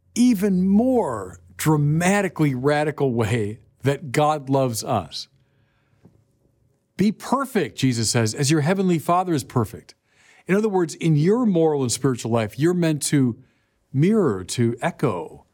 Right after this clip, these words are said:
the infinite, extravagant love of God. See, it's never just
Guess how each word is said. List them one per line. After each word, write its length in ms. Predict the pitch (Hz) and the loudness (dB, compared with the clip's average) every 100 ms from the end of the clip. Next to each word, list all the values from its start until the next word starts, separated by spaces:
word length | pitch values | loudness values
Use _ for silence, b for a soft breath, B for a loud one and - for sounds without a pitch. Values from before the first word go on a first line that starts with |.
| _ _ _ _ _ _ _ _ _ _ | _ _ _ _ _ _ _ _ _ _
the 220 | - 151 - | -2 -2 0
infinite, 580 | 190 208 - 185 151 135 | 2 2 2 0 0 -4
extravagant 1080 | 117 - - 160 151 156 156 139 123 110 | -4 -4 -4 -4 -2 0 0 0 -2 -4
love 240 | 117 113 107 | -2 -2 -4
of 180 | 104 - | -8 -4
God. 480 | 110 104 73 - _ _ b b b b - | -2 -2 -6 -16 _ _ b b b b -4
See, 180 | - | -2
it's 240 | 208 190 - | 0 -2 -2
never 220 | 269 269 | 0 0
just 360 | 196 185 - | 0 -2 -4